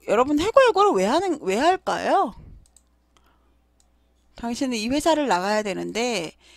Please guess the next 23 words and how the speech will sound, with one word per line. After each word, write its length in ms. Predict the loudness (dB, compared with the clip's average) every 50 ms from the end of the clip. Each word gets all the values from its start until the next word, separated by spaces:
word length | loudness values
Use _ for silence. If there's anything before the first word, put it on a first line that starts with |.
| _ _
그러려면 400 | -4 0 0 2 2 2 0 0
이 40 | -2
사람이 340 | -2 0 0 0 0 0 -4
그 120 | -6 -8
사이에 300 | -6 -4 -2 -2 -2 -2
뭐 180 | -2 -2 -2 -2
해야 180 | 0 -2 -2 -4
되죠? 400 | -6 -8 -8 -6 -6 -6 -6 -8 -12
직장도 440 | -16 -16 -10 -8 -8 -8 -6 -8 -10
찾아봐야 600 | -8 -8 -6 -4 -4 -4 -2 -2 -2 -4 -4 -4
되고 540 | -6 -6 -8 -8 -6 -6 -4 -4 -4 -4 -6
뭐 300 | -8 -6 -6 -4 -4 -6 -8 -14 -20 -20 -20 -20 -20 -12 _
어떻게 400 | -8 -6 -4 -4 -4 -4 -4 -4
해야 80 | -4
될지 220 | -4 -6 -8 -8 -8
자기가 340 | -6 -6 -6 -2 -2 -2
앞-, 80 | -2 -2 -4 -10 _ -20 -20 -20
살 340 | -8 -6 -4 -4 -4 -6 -8 _ _ -8
앞날을 720 | -6 -4 -4 -4 -4 -4 -4 -2 -2 -2 -4 -4 -6 -10 -14 -20 -20 _ _ _ _ _ _ _ _ _ _ _ _ _ _ _ _ -20 -20 _ _ _ _ _ _ -20 -20 -20 -10
계획하여야 680 | -2 2 2 2 2 2 0 0 0 0 0 0 -2 -2
할 100 | -4 -4
거 140 | -6 -8 -8
아닙니까? 580 | -8 -8 -8 -8 -10 -12 -14 _ -16 -16 -16